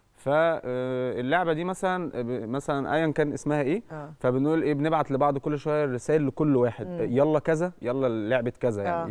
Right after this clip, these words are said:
Speaker 1: يلا كذا، يلا كذا، يلا كذا، يلا، وبنتجمع جوه اللعبه.
Speaker 2: آه.
Speaker 1: فعملنا جروب
Speaker 2: مم.
Speaker 1: ان عشان نكتب عليه يلا كذا، فكلنا نروح
Speaker 2: آه.
Speaker 1: وسمينا الجروب كده بال-،
Speaker 2: آه،
Speaker 1: باسم
Speaker 2: أوكي.
Speaker 1: اللعبه. من ساعه ما عملنا الجروب ما بقناش نلعب اللعبه.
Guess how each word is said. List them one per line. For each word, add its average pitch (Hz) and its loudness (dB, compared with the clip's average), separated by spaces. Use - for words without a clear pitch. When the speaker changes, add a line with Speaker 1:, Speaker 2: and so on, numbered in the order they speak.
Speaker 1:
يلا 143 2
كذا، 151 0
يلا 135 0
كذا، 151 -2
يلا 143 2
كذا، 151 0
يلا، 170 6
وبنتجمع 135 0
جوه 131 2
اللعبه. 107 -4
Speaker 2:
آه. 160 -6
Speaker 1:
فعملنا 170 2
جروب 170 0
Speaker 2:
مم. 185 -12
Speaker 1:
ان 135 2
عشان 147 0
نكتب 196 0
عليه 156 4
يلا 202 4
كذا، 214 -2
فكلنا 180 0
نروح 170 0
Speaker 2:
آه. 139 0
Speaker 1:
وسمينا 170 2
الجروب 160 2
كده 117 -2
بال-، 95 -8
Speaker 2:
آه، 80 -2
Speaker 1:
باسم 113 -2
Speaker 2:
أوكي. 117 -2
Speaker 1:
اللعبه. 165 -4
من 117 -4
ساعه 175 2
ما 175 0
عملنا 170 -2
الجروب 160 -4
ما 160 -4
بقناش 139 -4
نلعب 127 0
اللعبه. 95 -10